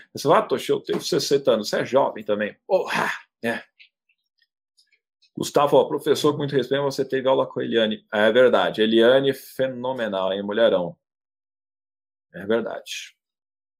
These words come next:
Parabéns pra vocês. É, vocês têm, como é que chama? Vocês têm um incentivo ainda maior de fazer a aula. <laughs> Parabéns.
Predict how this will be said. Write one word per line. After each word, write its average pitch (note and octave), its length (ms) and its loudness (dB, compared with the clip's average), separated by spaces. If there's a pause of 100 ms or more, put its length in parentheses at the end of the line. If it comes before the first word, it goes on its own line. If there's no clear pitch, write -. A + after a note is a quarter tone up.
(420)
Parabéns A2+ 440 2
pra G#2 120 -2
vocês. F#2 400 -6
É, F#2+ 100 6
vocês G#2 400 -2
têm, A#2 220 -2
como A2+ 140 -4
é G#2+ 40 0
que - 60 -10
chama? C#3 240 0 (840)
Vocês - 200 -16
têm A2 500 0 (460)
um A2+ 80 -6
incentivo C#3 600 2
ainda C#3 180 6
maior A#2 440 6
de - 100 -10
fazer G2+ 300 -2
a - 60 -4
aula. C#2+ 200 -12 (480)
<laughs> D#3+ 360 -4 (280)
Parabéns. G2+ 640 -2